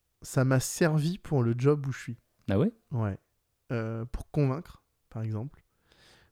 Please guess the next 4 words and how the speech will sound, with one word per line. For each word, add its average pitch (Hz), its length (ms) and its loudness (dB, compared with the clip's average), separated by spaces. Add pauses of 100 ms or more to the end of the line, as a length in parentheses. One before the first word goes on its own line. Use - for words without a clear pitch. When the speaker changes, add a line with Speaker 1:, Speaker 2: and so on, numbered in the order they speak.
(140)
Speaker 1:
Pour, 139 380 0
euh, 113 340 -2 (1500)
pour 120 260 -2
dire, 170 440 0